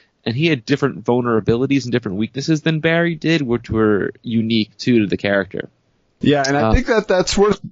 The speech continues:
Speaker 2: getting into a discussion here real quick then, Michael. So did you read a lot of Flash comics growing up?
Speaker 1: In the nineties, I read a, a little bit. I didn't read them in the eighties at all, but I did,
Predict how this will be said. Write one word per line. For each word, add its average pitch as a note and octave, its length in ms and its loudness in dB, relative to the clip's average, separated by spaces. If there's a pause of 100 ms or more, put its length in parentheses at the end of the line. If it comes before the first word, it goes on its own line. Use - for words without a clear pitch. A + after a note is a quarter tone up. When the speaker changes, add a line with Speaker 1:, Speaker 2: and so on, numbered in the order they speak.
(120)
Speaker 2:
getting C#3+ 360 2
into C#3+ 240 4
a - 20 6
discussion C3+ 480 0
here A#2+ 120 4
real A2 200 2
quick - 260 0
then, A2+ 140 4
Michael. G#2+ 280 0
So C3 440 0
did F3+ 320 0
you G3 300 2
read G3 520 2
a D3+ 160 -2
lot D3+ 240 2
of D#3 80 -2
Flash C#3+ 440 -2
comics D#3 540 -2
growing C3+ 360 2
up? E3+ 260 -2 (480)
Speaker 1:
In E3+ 160 -2
the G3 80 0
nineties, D#3+ 640 -4
I B2 60 0
read B2+ 240 0
a, A#2+ 200 -4
a A2+ 80 -4
little A#2+ 400 -4
bit. F3 400 0
I B2 60 -4
didn't D3+ 340 -8
read D3 200 -2
them B2 120 -4
in A#2+ 100 -2
the A2 120 -2
eighties A#2 360 0
at G#2 100 0
all, A#2+ 420 -2 (440)
but C3 480 -2 (120)
I A2+ 120 -2
did, C3+ 600 -4